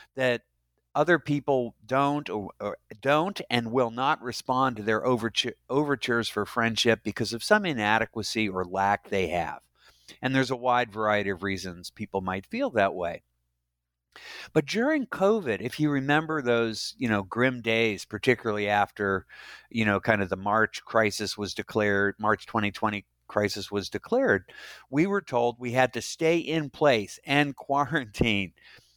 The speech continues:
in order to protect public safety. So, yes, while we were lonely because we didn't have the social connections we wanted,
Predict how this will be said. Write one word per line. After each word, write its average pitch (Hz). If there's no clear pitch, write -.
in 139
order 156
to 143
protect -
public 139
safety. 139
So, 143
yes, 131
while 135
we 135
were 117
lonely 123
because 127
we 123
didn't 117
have 113
the 104
social 117
connections 110
we 104
wanted, 131